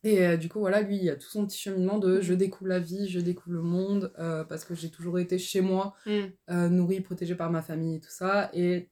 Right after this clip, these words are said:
Speaker 1: t'as le côté de Kafka qui, avec, euh, l'enfant corbeau,
Speaker 2: Mm.
Speaker 1: personnage qui apparaît une ou deux fois, je sais pas ce qu'il fout là. Lui aussi va se découvrir, mais en fait, dans, d'un autre côté, plus vraiment sur, euh,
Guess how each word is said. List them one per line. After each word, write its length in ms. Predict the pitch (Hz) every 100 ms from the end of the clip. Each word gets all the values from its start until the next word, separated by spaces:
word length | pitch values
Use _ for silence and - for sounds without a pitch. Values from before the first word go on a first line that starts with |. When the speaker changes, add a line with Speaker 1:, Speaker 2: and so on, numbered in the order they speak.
| -
Speaker 1:
t'as 100 | 160
le 80 | 165
côté 280 | 165 180
de 40 | 185
Kafka 580 | 170 165 - 185 190 202
qui, 360 | - 202 196 - _ _ _
avec, 340 | 185 180 180 180
euh, 840 | 175 170 165 165 165 160 160 156 - - _ _
l'enfant 360 | 185 180 180 185
corbeau, 520 | 185 165 170 220 - _ _ -
Speaker 2:
Mm. 260 | 185 185 214 - - _ _ -
Speaker 1:
personnage 460 | 196 214 220 240
qui 80 | -
apparaît 280 | 175 175 175
une 160 | 233 285
ou 60 |
deux 100 | 233
fois, 180 | 233 254
je 140 | 254 208
sais 120 | 233
pas 100 | 254
ce 80 | -
qu'il 120 | 233
fout 160 | - 190
là. 160 | 196 - - - - -
Lui 140 | 214
aussi 200 | 285 285 285
va 100 | 240
se 60 |
découvrir, 500 | 202 214 214 214 269
mais 140 | 233 202
en 100 | 185
fait, 240 | 233 208
dans, 840 | 185 185 185 185 185 185 185 185 185
d'un 180 | 185 190
autre 120 | 214
côté, 320 | 233 220 220
plus 540 | 220 - 214 240 - -
vraiment 260 | 185 190 208
sur, 380 | 214 - 202 190
euh, 320 | 175 175